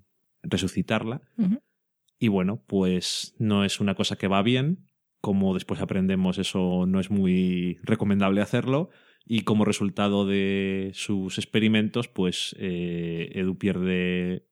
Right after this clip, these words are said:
Speaker 1: un brazo y una pierna y se tiene que, lo-, los tiene que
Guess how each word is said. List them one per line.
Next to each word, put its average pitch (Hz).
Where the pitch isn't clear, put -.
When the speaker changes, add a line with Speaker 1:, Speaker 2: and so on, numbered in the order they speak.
Speaker 1:
un 104
brazo 98
y 98
una 98
pierna 135
y -
se -
tiene 95
que, 92
lo-, 98
los 101
tiene 101
que 95